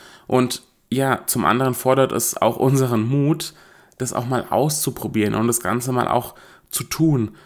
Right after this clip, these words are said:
sich auch mal neue, an neue Medien, an neue Kanäle heranzutrauen, wie bei mir zum Beispiel Video, aber sich auch zu trauen, ja, zu verkaufen,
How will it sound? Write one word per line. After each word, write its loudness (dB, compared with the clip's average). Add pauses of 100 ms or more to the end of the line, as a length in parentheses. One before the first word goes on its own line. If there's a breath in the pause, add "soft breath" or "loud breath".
sich -4
auch -2
mal 0
neue, 2
an 0
neue 2
Medien, 2
an 0
neue 2
Kanäle 0
heranzutrauen, 0
wie -2
bei 0
mir 0
zum -4
Beispiel -2
Video, -2 (600 loud breath)
aber 0
sich -4
auch -2
zu -6
trauen, 0 (440 loud breath)
ja, 0
zu -2
verkaufen, 0